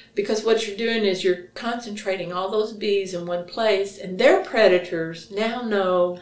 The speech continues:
like, there's a source there. We'll wait for 'em to come out of the hole. So you need to kind of make those little hives in different places around your yard. I think most people have seen those, but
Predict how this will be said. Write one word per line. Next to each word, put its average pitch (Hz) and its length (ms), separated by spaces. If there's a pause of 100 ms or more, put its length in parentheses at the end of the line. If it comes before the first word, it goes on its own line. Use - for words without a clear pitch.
(140)
like, 180 200
there's 175 200
a 170 60
source 226 480
there. - 260
We'll 190 180
wait 208 200
for 196 100
'em 175 100
to 180 60
come 185 220
out 175 140
of 151 60
the 165 120
hole. - 420 (420)
So - 180
you 220 160
need 277 180
to - 80
kind 208 380
of 175 220
make 196 340
those 190 280
little 175 640 (140)
hives 180 760 (220)
in 185 180
different 196 340
places 175 380
around 151 300
your 143 120
yard. - 420 (360)
I 170 80
think - 480
most 175 360
people 175 300
have 165 140
seen 170 340
those, 147 300
but - 340